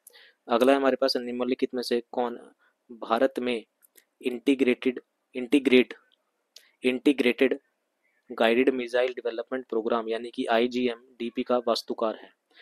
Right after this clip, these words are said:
integrated guided missile development program का वास्तुकार किसे कहा जाता है? तो सबको पता है किसके,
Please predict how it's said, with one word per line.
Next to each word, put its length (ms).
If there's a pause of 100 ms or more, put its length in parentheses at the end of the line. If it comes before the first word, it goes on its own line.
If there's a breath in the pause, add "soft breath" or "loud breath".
(260 loud breath)
integrated 640 (160)
guided 340
missile 400 (560)
development 500
program 420
का 120
वास्तुकार 640
किसे 260
कहा 220
जाता 260
है? 100
तो 100
सबको 280
पता 240
है 80
किसके, 300